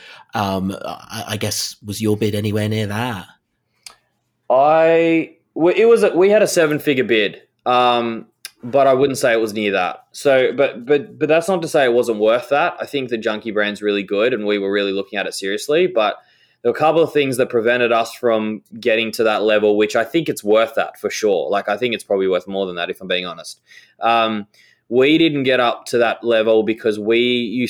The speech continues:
Speaker 2: as you saw, we announced two other, other acquisitions at the time. So there was an opportunity cost there, and we thought we could get a faster growth out of the other two acquisitions than Junkie. And two, Junkie was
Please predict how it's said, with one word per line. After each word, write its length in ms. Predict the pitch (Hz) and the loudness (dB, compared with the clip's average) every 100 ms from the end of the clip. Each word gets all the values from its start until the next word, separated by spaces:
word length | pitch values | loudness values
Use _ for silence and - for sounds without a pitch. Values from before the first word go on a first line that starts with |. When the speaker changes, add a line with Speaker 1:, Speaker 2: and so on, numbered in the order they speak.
| - | -2
Speaker 2:
as 160 | 131 120 | -2 -2
you 60 | |
saw, 240 | 117 120 123 | -2 0 4
we 140 | 127 | 2
announced 280 | 117 113 - | 2 -4 -4
two 160 | 120 | 0
other, 200 | 113 110 - | 0 0 -2
other 240 | 113 110 | 0 2
acquisitions 520 | 104 104 98 107 104 | 0 -2 -8 -8 -6
at 80 | 104 | -6
the 80 | 101 | -6
time. 400 | 104 104 143 196 - | -4 -2 -2 -6 -10
So 160 | - | -2
there 80 | 113 | 0
was 100 | 113 | 2
an 60 | 117 | 0
opportunity 560 | 120 110 110 110 113 | -2 -4 -6 -4 -4
cost 280 | 107 110 - | -4 -4 -2
there, 280 | 113 113 113 | 0 2 2
and 120 | 110 | 0
we 140 | 107 110 | -2 -4
thought 260 | - 107 | -2 -2
we 120 | 104 | 0
could 160 | 101 101 | -6 -4
get 300 | 107 104 - _ _ _ _ _ | -2 -2 -4 _ _ _ _ _
a 100 | 110 | -4
faster 560 | 107 - 117 120 - 113 | -4 0 0 0 -2 -6
growth 500 | 101 107 104 104 117 | 0 2 2 0 0
out 180 | 104 104 | 0 0
of 100 | 95 | -2
the 120 | 101 | -2
other 180 | 101 107 | 0 -2
two 140 | - | 0
acquisitions 720 | 101 101 98 98 101 98 95 | -2 -2 -6 -6 -8 -10 -10
than 400 | - 95 98 95 | -4 -2 0 -4
Junkie. 540 | 92 98 - 151 190 185 - - _ - | -4 -6 -4 -4 -4 -6 -20 -20 _ -4
And 260 | 123 123 - | -2 -2 -4
two, 320 | 151 139 127 | 0 0 0
Junkie 460 | 127 151 170 220 | 0 -2 0 0
was 520 | 160 120 127 135 127 | 0 2 2 2 0